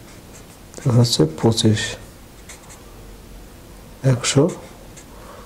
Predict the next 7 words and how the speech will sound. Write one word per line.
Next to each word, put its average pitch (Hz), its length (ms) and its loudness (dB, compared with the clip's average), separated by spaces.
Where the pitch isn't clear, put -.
পঁচাত্তর। 117 580 0
এখন 139 240 4
আমাদের 135 280 6
ম্যাজিক 135 240 4
সংখ্যাটা 156 400 2
হবে 135 200 4
হচ্ছে 151 200 -2